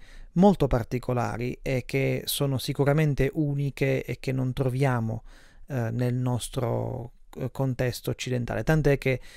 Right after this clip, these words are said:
molti commentatori del tempo detestavano, prendevano in giro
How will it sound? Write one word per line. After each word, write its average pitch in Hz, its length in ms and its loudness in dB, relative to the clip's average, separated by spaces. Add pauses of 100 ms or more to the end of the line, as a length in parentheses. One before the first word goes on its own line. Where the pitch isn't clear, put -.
(180)
molti 151 380 8
commentatori 131 680 2
del 151 220 6
tempo 127 580 2 (200)
detestavano, 123 1000 4 (220)
prendevano 147 440 8
in 131 120 2
giro 135 520 6